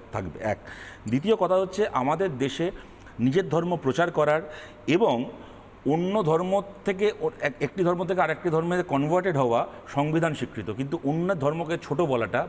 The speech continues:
বেআইনি আমাদের দেশে, সেটাকে সাম্প্রদায়িকতা বলে। কেউ যদি বলে যে "আমি হিন্দু, তুমি হিন্দু নও বলে তুমি খুব দুর্ভাগা", এটা সাম্প্রদায়িকতা। কেউ যদি বলে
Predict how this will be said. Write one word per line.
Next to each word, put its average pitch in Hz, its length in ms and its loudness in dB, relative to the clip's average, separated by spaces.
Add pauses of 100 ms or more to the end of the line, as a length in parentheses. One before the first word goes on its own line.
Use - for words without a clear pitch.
বেআইনি 120 360 2
আমাদের 95 320 -4
দেশে, 87 220 -12 (420)
সেটাকে 151 280 2
সাম্প্রদায়িকতা 120 600 0
বলে। 95 160 -2
কেউ 151 240 0
যদি 202 240 0
বলে 160 280 2
যে 175 200 0 (340)
"আমি 165 440 0 (400)
হিন্দু, 185 360 0
তুমি 165 220 -2
হিন্দু 151 320 0
নও 151 200 2
বলে 196 220 2
তুমি 170 200 -4
খুব 165 140 0
দুর্ভাগা", 139 520 0
এটা 117 160 -4
সাম্প্রদায়িকতা। 165 600 0
কেউ 127 220 -2
যদি 139 200 -2
বলে 165 300 2